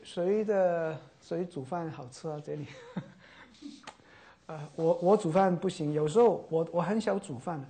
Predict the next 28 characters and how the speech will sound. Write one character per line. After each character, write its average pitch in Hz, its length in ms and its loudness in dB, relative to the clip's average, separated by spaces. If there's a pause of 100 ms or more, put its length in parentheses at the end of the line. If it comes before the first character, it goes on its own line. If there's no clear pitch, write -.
(420)
所 233 160 4
以 - 20 6
有 175 100 6
时 165 120 0
候 - 60 2
我 151 120 2
太 180 160 0
太 180 400 2
走 143 220 -4
了， 151 280 0
我 139 80 -4
就 160 300 -4
去 165 380 -6
哪 160 160 -8
里， 151 100 -4
她 185 160 -4
就 180 140 0
叫 185 180 -2
我 143 160 -2
去 160 100 -10
煮 135 160 -10
饭 156 220 -8
给 147 100 -8
我 147 140 -4
的 143 60 -6
小 - 180 -10
孩 127 180 -10
吃。 - 240 -14